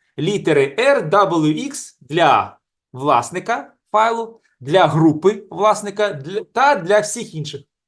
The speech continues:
І після цього, коли ви це зробите, ви вже можете швиденько викли-, відповіді, відповісти на питання.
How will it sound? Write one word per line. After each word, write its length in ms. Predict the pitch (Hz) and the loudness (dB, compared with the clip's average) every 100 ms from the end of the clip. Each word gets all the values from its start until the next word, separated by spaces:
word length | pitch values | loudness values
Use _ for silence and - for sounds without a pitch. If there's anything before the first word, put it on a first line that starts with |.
| _ _ _ _ - | _ _ _ _ -8
І 100 | 220 | -4
після 320 | 226 233 226 | -4 0 0
цього, 380 | 220 262 190 160 | 2 4 4 4
коли 240 | 190 208 | 4 6
ви 120 | 185 | 4
це 260 | 156 208 151 | 0 -2 -2
зробите, 560 | 127 233 143 107 - - _ _ _ _ | -2 -4 -4 -6 -10 -20 _ _ _ _
ви 180 | 131 214 | -4 -2
вже 200 | 156 175 | -2 -2
можете 420 | 170 190 170 160 | 0 0 0 -4
швиденько 880 | 147 - 156 151 220 269 294 294 294 _ _ _ - | -6 -4 -4 -4 -6 -8 -6 -8 -10 _ _ _ -10
викли-, 480 | 147 247 254 202 160 | -6 -6 -6 -4 -4
відповіді, 580 | 254 - 220 160 254 | -4 -6 -6 -6 -10
відповісти 560 | - 160 196 190 180 226 | -8 -8 -6 -4 -4 -6
на 100 | 220 | -8
питання. 560 | 214 - 147 127 120 | -6 -4 -4 -4 -12